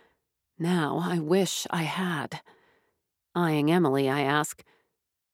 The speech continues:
"Do you know who he was? Do you know his name? Is it important?" Her question takes me by surprise. "I don't know. Probably."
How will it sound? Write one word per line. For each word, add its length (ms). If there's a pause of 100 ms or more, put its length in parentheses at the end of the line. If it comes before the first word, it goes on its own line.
(100)
"Do 100
you 200
know 300
who 220
he 160
was? 540 (400)
Do 120
you 60
know 140
his 140
name? 440 (920)
Is 200
it 160 (100)
important?" 680 (840)
Her 120
question 560
takes 300
me 80
by 180
surprise. 720 (1080)
"I 160
don't 180
know. 400 (460)
Probably." 600